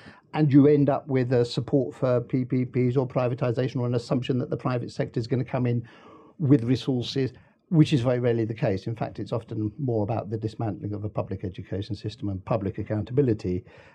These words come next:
and the private sector is very rarely bringing in new resources. But it, this drive to privatisation of education is closely correlated to the failure, the chronic underfunding of public education for a long time, and the continued pressure on domestic budgets to be held down.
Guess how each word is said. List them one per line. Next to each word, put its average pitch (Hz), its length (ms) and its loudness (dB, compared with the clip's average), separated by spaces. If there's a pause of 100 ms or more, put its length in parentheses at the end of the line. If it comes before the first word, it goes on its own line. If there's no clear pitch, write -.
(180)
and 147 140 2
the 107 40 -6
private 104 260 -4
sector 98 200 -6
is 98 60 -10
very 104 160 -4
rarely 95 220 -6
bringing 95 340 -6
in 101 100 -2
new 101 140 -4
resources. 101 540 0 (320)
But 143 100 4
it, - 160 0
this 147 160 4
drive 156 640 4
to 139 80 -2
privatisation 113 680 -2
of 104 100 -2
education 110 360 -2
is 120 80 -8
closely 180 640 2
correlated 90 800 -6 (320)
to 120 400 0
the 123 220 0
failure, 120 600 2
the 120 80 -4
chronic 175 440 2
underfunding 147 560 -2
of - 80 -10
public 107 280 -6
education 113 400 -4
for 120 80 -4
a 131 40 2
long 147 180 4
time, 117 200 -2 (320)
and 143 120 4
the 143 60 0
continued 139 880 4
pressure - 480 -4
on 113 100 -2
domestic 113 380 -6
budgets 113 300 -6
to - 80 -12
be 110 80 -4
held 107 240 -2
down. 85 320 -10